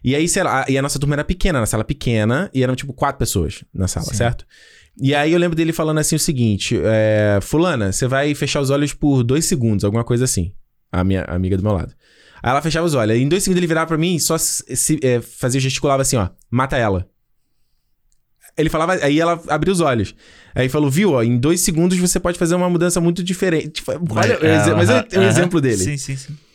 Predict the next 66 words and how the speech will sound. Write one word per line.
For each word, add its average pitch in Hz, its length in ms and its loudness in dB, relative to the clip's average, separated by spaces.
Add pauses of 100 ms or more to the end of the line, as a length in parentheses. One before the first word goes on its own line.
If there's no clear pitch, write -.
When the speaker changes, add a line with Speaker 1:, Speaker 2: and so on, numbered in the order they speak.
(160)
Speaker 1:
E 131 160 2
aí 147 140 0
ele 156 140 0
tava 156 140 -2
falando 151 220 0
muito 156 200 2
do 160 80 2
filme, 151 240 0
daquele 135 240 0
filme 131 160 2
O - 20 0
Quarto 131 240 0
Poder, 120 400 2
do 110 140 0
John 104 140 0
Travolta 104 440 0
e 95 40 2
do, 92 280 2
Speaker 2:
Sim. 95 300 -4
Speaker 1:
do 98 480 2
Dustin 113 220 0
Hoffman. 98 360 0 (100)
Speaker 2:
Dustin 104 200 -4
Hoffman, - 340 -8
isso. - 180 -18 (440)
Speaker 1:
Sobre 127 200 2
o - 40 6
poder 113 200 2
da 139 100 0
mídia, 139 300 2
sobre 110 240 -2
como 113 160 0
você 113 160 0
pode 107 180 0
manipular 107 840 2
a 98 120 -4
coisa 104 200 0
com 113 120 -2
Speaker 2:
É, 113 40 -2
Speaker 1:
câmera. 123 280 0
Speaker 2:
tipo, - 200 -8
é, 127 160 -6 (120)
é 123 80 -4
muito 139 240 -8
filme 120 180 -6
de 113 100 -10
faculdade, 98 540 -6
né? 98 120 0
Speaker 1:
Muito 120 120 4
Speaker 2:
O - 40 4
Quarto 117 160 2
Speaker 1:
filme 110 180 4
de 107 80 0
Speaker 2:
Poder. 110 100 0
Speaker 1:
fa- - 100 -10
Speaker 2:
Todo 196 280 0
mundo 170 240 -4
viu, 147 240 -4 (240)
todo 262 100 -2
mundo 285 120 -4
fez 214 140 -2
uma 185 140 -2
faculdade 143 420 -2
desse 135 320 -2
tipo 139 280 -4
assim, 147 320 -4